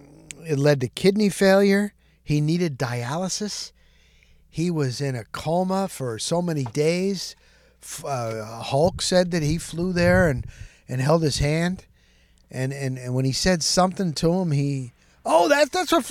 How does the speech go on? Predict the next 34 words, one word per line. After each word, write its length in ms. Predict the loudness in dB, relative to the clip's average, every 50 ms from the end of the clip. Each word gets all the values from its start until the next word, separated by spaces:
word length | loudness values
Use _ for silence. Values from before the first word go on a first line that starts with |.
| 2
that, 200 | 2 2 2 0 -4 -8
now 320 | -8 -4 0 0 2 2
this 240 | 0 0 -2 -2 -2
is 100 | 0 0
according 420 | -2 2 4 4 4 4 4 4
to 100 | 4 4
Hulk 260 | 6 6 4 4 4
Hogan. 420 | 4 4 4 4 2 0 -4 -6 -8 _ _ _ _ _ _ _ _ _ _ _ _ _ _
And 140 | 0 0 0
it 100 | 0 0
wasn't 300 | 0 0 -2 0 -2 -4
on 80 | -2 0
Joe 180 | 2 2 2
Rogan's 380 | 4 4 4 2 2 0 -2 -2
podcast. 500 | 0 0 0 0 0 0 -2 -2 -2 -4
It 40 | -4
was, 260 | -4 -4 -4 -6 -6
I, 180 | -6 -4 -4 -4 -4 -6
I 140 | -6 -6 -6
can't 260 | -4 -4 -6 -6 -4
remember 220 | -4 -6 -4 -4 -4
which 180 | -6 -6 -6
podcast. 540 | -6 -6 -6 -6 -4 -2 -2 -2 -4 -6 -10 -18 -20 -20 -20 -20 -20 -20 -20 -20 _
He 140 | _ -2 -2
said 300 | 0 2 2 2 2 2
he 180 | 2 2 0 2
was 220 | 2 0 0 0
holding, 640 | 0 2 4 4 4 4 2 0 -2 -2 -6 -8 -6
you 80 | -4 -2
know, 160 | 0 0 0
Flair's 340 | 2 4 4 4 4 4 2
in 80 | -2
a 60 | -2
coma. 480 | -2 2 2 4 4 4 2 0 -2